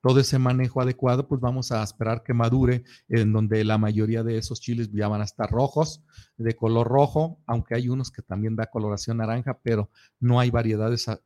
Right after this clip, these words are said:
este, sí existe dentro de la diversidad, pero no hay variedades de ese tipo. Pero bueno, una vez que llegue a su grado de madurez a cosecha,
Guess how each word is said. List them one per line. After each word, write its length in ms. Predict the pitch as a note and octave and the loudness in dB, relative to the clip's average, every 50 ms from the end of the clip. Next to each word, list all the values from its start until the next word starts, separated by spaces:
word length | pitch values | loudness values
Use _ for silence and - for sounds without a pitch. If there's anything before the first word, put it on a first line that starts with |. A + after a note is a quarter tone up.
| - - | -12 -6
este, 320 | - A2 G#2 - _ - - _ - - | -4 -4 -4 -6 _ -20 -20 _ -16 -14
sí 200 | - - - D3+ | -8 -2 0 0
existe 420 | D3+ D#3 D#3 D#3 D3 B2 - C#3+ | 0 0 0 -4 -4 -2 -2 -2
dentro 300 | B2+ B2 C3 B2+ - C3 | -2 -2 -2 -4 -4 -4
de 40 | C3 | -2
la 140 | B2+ B2 B2 | -2 -2 0
diversidad, 540 | B2+ B2 B2 A#2 - - B2 B2 C3 B2 _ | 0 0 -2 -2 -2 -2 -2 -2 -2 -4 _
pero 180 | - B2 G#2 G#2 | -4 -4 -2 0
no 220 | G#2 G#2+ G#2+ G#2+ | 0 0 0 0
hay 120 | G#2+ A2 G#2+ | 0 0 0
variedades 400 | G#2+ G2+ G#2+ G#2 G#2+ G#2+ A2 G#2 | -2 -2 -2 -2 -2 -2 -2 -2
de 60 | A#2 | -4
ese 160 | A2+ - B2+ | -4 -4 -6
tipo. 340 | - - D3 - - D#3 D3+ - - - - _ _ | -4 -4 -4 -2 -2 -4 -4 -6 -16 -20 -20 _ _
Pero 220 | - B2+ A#2+ B2 | -2 0 2 4
bueno, 340 | A#2+ C#3+ D#3 D3+ D3 C#3 - _ _ _ | 4 6 6 6 4 2 -2 _ _ _
una 220 | - C#3 D3 D3+ D3 | 2 4 4 6 6
vez 180 | D3+ C#3+ - | 4 4 2
que 160 | - - C#3 | 0 -2 -2
llegue 260 | B2 A#2+ C3+ C#3 C3 C#3+ | 0 2 2 2 2 2
a 40 | |
su 160 | C3+ - B2 A2+ | 0 0 0 0
grado 300 | A#2+ B2 B2+ C3 C3+ C3 | 0 2 2 2 4 2
de 80 | B2+ | 2
madurez 420 | A#2 A#2 A2 A2 A2+ A2+ A#2+ A#2+ - | 2 0 0 0 0 0 0 -2 -4
a 60 | A#2+ | -6
cosecha, 640 | - - B2 - - C#3 C3 - - B2 A#2+ - | -6 -6 -6 -4 -2 -2 -2 -2 -2 -4 -6 -6